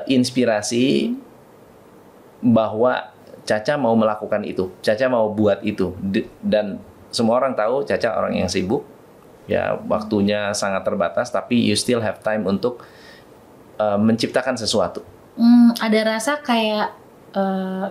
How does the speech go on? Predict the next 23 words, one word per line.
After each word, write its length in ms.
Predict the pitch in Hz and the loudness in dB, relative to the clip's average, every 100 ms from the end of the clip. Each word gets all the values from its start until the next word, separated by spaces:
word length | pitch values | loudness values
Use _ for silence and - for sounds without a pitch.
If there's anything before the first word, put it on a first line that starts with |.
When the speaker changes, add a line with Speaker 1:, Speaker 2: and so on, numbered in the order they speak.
| - | -10
Speaker 2:
kayaknya 420 | - 190 190 262 302 | -6 -2 2 4 4
gue 160 | 415 294 | 4 4
bisa 260 | 185 247 | 2 2
deh 160 | 202 175 | 2 0
bikin 320 | 165 165 160 | -2 -4 -6
itu. 160 | 180 220 - - - | -6 -8 -10 -20 -6
Coba 180 | 190 226 | 0 0
yuk, 100 | 262 | 2
coba 140 | 202 | 0
yuk, 100 | 240 | 0
coba 140 | 226 196 | 0 0
yuk. 180 | 247 240 - - - - - - | 0 -2 -12 -20 -20 -20 -14 -6
Pas 100 | 190 | -2
dilihat, 600 | 190 185 175 247 254 - | 2 4 4 2 -2 -12
eh, 160 | 254 247 | -6 -2
beneran 400 | 175 165 180 269 | 0 0 2 4
lo 80 | |
bisa. 400 | 247 175 - 247 | 4 2 -2 -2
Mungkin 320 | 208 247 320 427 | 4 2 4 2
memang 240 | 294 247 | 2 2
nggak 140 | 180 | 0
sempurna 340 | 185 175 214 262 | -2 -4 0 0
sih. 300 | 240 170 | 0 -2